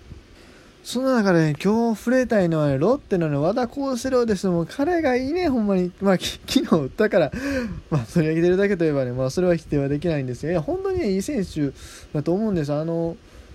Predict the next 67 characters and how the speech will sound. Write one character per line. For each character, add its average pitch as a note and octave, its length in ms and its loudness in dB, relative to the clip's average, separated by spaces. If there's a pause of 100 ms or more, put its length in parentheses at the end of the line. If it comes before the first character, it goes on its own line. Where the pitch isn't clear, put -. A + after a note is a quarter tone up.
(260)
今 - 120 -8
年 D4 200 -4
ね、 C4+ 280 0
え E3+ 80 2
っ E3+ 40 -2
と、 E3+ 140 -2
三 A#3+ 380 -2
月 G#3 200 -2
の C#3+ 220 -2
フ C4 100 -4
ァ F4+ 120 2
ー - 20 0
ム C#4 100 2
の D3+ 100 2
練 F#3+ 220 2
習 G#3 160 0
試 F#3+ 80 2
合、 D#3+ 80 4
僕 D#3 180 0
ち D#3+ 60 -2
ょ E3+ 60 0
っ - 20 -10
と C#3+ 100 0
イ C3 60 0
レ C#3 140 2
ブ D3 100 0
ン D#3 60 -2
ス - 80 -8
ポ F#3+ 140 4
ー D3 40 -4
ツ C#3+ 80 -8
で C3 80 -2
見 C3+ 140 -2
た C#3+ 120 -2
日 B2+ 120 -2
が B2 80 -2
あ - 20 -2
っ A#2 60 -6
て、 D3 80 -4
ま G3+ 80 2
あ、 G#3 40 0
確 E4+ 220 0
か D#3+ 140 0
ね、 C3 260 -4 (420)
鳥 F4+ 240 4
さ F3+ 240 2
ん D#3 60 -2
が、 D#3 200 2
鳥 C4+ 180 -2
谷 F3+ 160 2
敬 E3+ 320 -2
が、 F3+ 260 2
あ D3+ 60 0
の、 D3 100 0
ロ F#3 100 2
ッ - 40 -6
テ E3+ 220 0
で D#3 60 2
初 A#3+ 300 -2
め C4 140 0
て D#3 160 2
出 C3 160 0
る C3+ 160 2
試 D#3 180 0
合 D3 120 2
か A#2+ 120 -6
な？ E3+ 160 -2